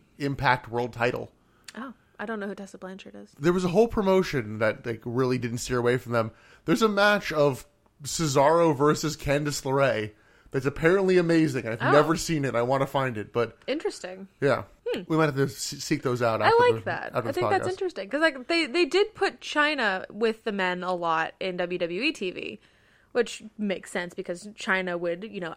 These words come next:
Speaker 2: o-, overpower any of the women that W W E had in their women's, quote-unquote, women's division at the time. But, I mean, like, today's wrestling, like,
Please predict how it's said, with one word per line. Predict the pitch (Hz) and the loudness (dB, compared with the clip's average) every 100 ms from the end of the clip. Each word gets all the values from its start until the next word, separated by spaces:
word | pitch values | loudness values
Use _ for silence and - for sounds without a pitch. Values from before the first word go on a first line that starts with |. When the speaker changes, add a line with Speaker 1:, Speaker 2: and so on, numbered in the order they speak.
| - | -2
Speaker 2:
o-, | - 220 - | 2 2 8
overpower | 233 226 214 220 202 196 | 8 8 4 4 6 4
any | 202 202 | 2 2
of | |
the | 190 | 0
women | 185 190 175 175 | 0 -2 -2 -2
that | 175 170 202 | -4 -4 -4
W | 208 185 185 | -2 0 0
W | 175 175 | 0 0
E | 180 170 | -2 0
had | 180 165 160 | 0 0 0
in | 170 170 | -8 -4
their | 165 | -4
women's, | 170 180 170 175 - | -2 -2 -4 -8 -14
quote-unquote, | - 202 170 165 165 | -2 0 0 -2 -4
women's | 165 160 170 | -4 -6 -8
division | 180 160 156 151 156 | -8 -8 -6 -6 -6
at | - | -10
the | - | -4
time. | 220 190 165 185 _ _ | -2 0 -2 -10 _ _
But, | 226 208 - _ - | 2 2 0 _ -2
I | 269 | 0
mean, | 285 277 | 0 0
like, | 277 226 | -2 -4
today's | - 247 202 240 392 214 | -8 -4 -2 0 -2 -2
wrestling, | 175 - 185 185 226 | -8 -6 -8 -8 -6
like, | 220 208 - | -6 -6 -12